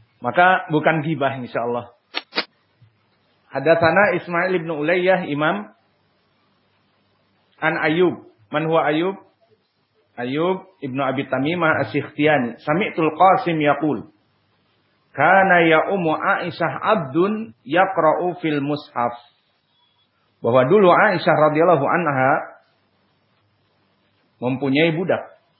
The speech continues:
Yang mana budaknya itu dijadikan imam oleh Aisyah untuk melaksanakan sholat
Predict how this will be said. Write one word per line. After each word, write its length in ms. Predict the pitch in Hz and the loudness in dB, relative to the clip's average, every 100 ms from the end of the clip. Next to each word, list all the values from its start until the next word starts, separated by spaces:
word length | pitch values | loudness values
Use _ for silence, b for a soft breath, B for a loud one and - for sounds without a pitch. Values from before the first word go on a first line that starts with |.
| _ _ _ _ | _ _ _ _
Yang 220 | 120 127 127 | -4 -2 0
mana 300 | 147 151 127 | 0 0 0
budaknya 560 | 139 131 131 135 127 160 | 0 0 0 -4 -2 -4
itu 320 | - 151 127 | -2 -2 0
dijadikan 1160 | 127 117 127 120 131 90 - 147 147 151 - - | -2 0 0 0 -4 -4 0 2 2 0 -6 -6
imam 800 | 123 120 123 135 127 110 101 104 _ - | -4 0 2 2 2 -2 -6 -14 _ -8
oleh 240 | 120 127 131 | -4 -2 -4
Aisyah 1040 | - 143 147 117 - 151 180 - - _ _ _ _ - | -2 -2 -2 -4 0 2 2 0 -14 _ _ _ _ -6
untuk 400 | 131 120 160 156 | -4 2 2 2
melaksanakan 1040 | 139 131 - - 127 123 123 139 143 147 | 4 4 2 -2 -2 -2 0 2 2 0
sholat 520 | - 120 120 131 143 | -2 0 2 4 4